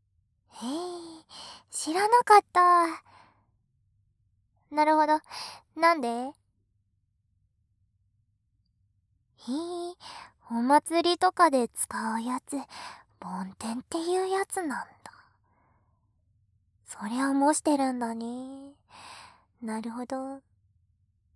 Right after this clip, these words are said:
てどっちもあんまり知らなかった。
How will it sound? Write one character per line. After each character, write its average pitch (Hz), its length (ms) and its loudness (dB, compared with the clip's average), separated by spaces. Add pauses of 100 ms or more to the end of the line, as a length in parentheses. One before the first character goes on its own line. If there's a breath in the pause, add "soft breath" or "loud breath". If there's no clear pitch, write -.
(140)
て 330 100 6
ど 311 100 8
っ 311 120 6
ち 349 160 6
も 359 80 10
あ 370 100 12
ん 370 60 6
ま 392 120 12
り 403 140 8
知 415 140 4
ら 427 100 12
な 480 140 10
か 427 140 10
っ 330 140 6
た。 214 380 -4